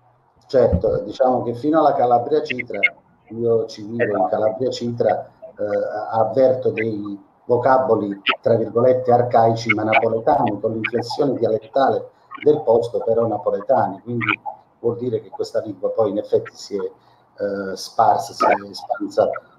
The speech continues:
Speaker 1: un po' in tutto il sud. Poi ci fermiamo chiaramente nel catanzarese, dove man mano, man mano arriviamo al siciliano, giusto?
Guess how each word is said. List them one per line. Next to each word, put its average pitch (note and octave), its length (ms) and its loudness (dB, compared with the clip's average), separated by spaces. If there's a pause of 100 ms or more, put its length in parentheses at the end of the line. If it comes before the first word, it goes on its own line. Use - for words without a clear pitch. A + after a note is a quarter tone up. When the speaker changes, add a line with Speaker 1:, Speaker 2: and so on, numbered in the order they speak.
(100)
Speaker 1:
un G#2 100 -8
po' B2 220 4
in - 60 -6
tutto A2 260 -8
il G2+ 80 -8
sud. A#2 440 -2 (320)
Poi A2+ 200 2
ci A2+ 100 -6
fermiamo A2 480 0
chiaramente G#2+ 560 0
nel G2+ 240 -6
catanzarese, A2+ 800 2
dove G#2 260 2
man A2+ 220 2
mano, G#2+ 240 0 (340)
man A2+ 220 2
mano G#2+ 220 0
arriviamo G2+ 480 0
al G2 80 -16
siciliano, - 680 -10
giusto? - 540 -4